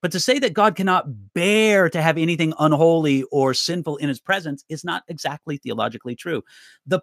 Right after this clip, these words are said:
principle is true that we need to, need to be made right by the work of Jesus Christ in our behalf before we can get to heaven. That principle is true, but the way that it is stated is sometimes not entirely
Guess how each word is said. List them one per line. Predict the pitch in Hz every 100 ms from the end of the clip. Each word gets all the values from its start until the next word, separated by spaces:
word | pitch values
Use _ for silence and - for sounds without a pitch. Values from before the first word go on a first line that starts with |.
| _
principle | - - 254 294 277 269 208 214 180 165
is | 156
true | - 165 151 147 208 302 _
that | 151 156
we | 175
need | 170 156
to, | 151
need | 135 139 151 143
to |
be | 135 131
made | 131 131
right | 113 107 156 175 170 -
by | 139
the | 131
work | 139 135
of | 123
Jesus | 143 131 123
Christ | 143 123
in | 131
our | 123
behalf | 123 165 156
before | 135 120 143
we | 123
can | 123
get | 180 254
to | 127
heaven. | 87 82 - _ _ _
That | 151 -
principle | - 311 233 180
is | 123
true, | - 101 95 - _ _ -
but | -
the | 160
way | 147 190 220
that | 202 185
it | 170
is | 160
stated | - - 175 151 117 139 123
is | -
sometimes | - 156 151 139 131 131
not | 131 139 -
entirely | 131 - - 151 139 127 110 113